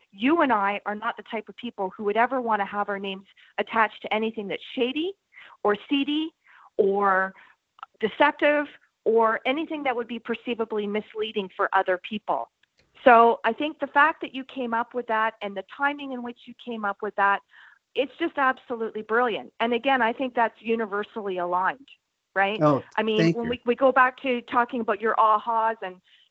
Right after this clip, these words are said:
Speaker 1: you know, when we talk about downloads, we talk about, uh,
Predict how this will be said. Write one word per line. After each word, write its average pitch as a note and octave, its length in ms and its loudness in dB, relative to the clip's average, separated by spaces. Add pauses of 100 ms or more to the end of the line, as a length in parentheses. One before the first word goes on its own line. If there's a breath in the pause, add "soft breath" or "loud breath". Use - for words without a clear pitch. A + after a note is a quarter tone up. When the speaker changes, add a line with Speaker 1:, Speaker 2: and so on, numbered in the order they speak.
Speaker 1:
you B3 120 -4
know, G#3+ 220 -4 (160)
when B3 140 -4
we C4 80 -8
talk D4+ 200 -6
about D4 280 -2
downloads, B3+ 560 -2
we A3 80 -16
talk B3+ 240 -8
about, A#3+ 260 -2 (400 soft breath)
uh, F3 240 -2